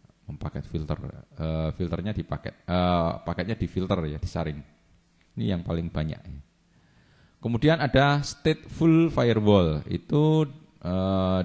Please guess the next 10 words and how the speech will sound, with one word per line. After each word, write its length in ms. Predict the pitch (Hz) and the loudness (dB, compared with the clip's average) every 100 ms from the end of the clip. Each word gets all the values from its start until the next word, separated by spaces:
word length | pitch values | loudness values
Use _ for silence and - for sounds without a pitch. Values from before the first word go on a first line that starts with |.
| - | -2
dia 160 | 92 110 | 0 0
main 400 | 110 95 104 107 | 0 -4 -4 -4
di 480 | 92 85 85 82 - | -2 0 0 -2 -4
layer 320 | - 85 82 78 | -6 -2 -2 -4
tiga, 400 | 85 - 98 90 | -8 -4 -4 -4
empat, 320 | 82 87 82 | -6 -6 -6
dan 80 | 78 | -8
lima, 400 | 78 80 113 156 - _ _ _ | -8 -6 -4 -6 -10 _ _ _
ya, 360 | - 78 85 101 | -12 -8 -8 -8
stateful. 640 | 101 - - - 95 110 | -10 -10 -10 -6 -2 -2